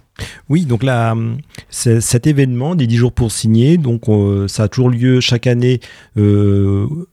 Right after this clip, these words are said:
dans les jours qui précèdent le, le dix décembre, hein, la, la Journée internationale des droits de l'homme.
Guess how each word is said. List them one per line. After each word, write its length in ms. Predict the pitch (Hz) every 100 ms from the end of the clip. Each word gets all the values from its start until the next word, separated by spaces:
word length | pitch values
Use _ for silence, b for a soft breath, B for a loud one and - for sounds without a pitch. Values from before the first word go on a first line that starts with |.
| _ _ _
dans 140 | 120
les 80 | 113
jours 220 | 117 156
qui 100 | 147
précèdent 380 | 143 123 113 135
le, 160 | 113 110
le 100 | 104
dix 140 | 104
décembre, 420 | 110 95 123 190
hein, 60 | 160
la, 200 | 110 95
la 100 | 95
Journée 180 | 95 110
internationale 540 | 107 110 107 117 117
des 100 | 113
droits 220 | 107 101 107
de 120 | 95
l'homme. 280 | 117 180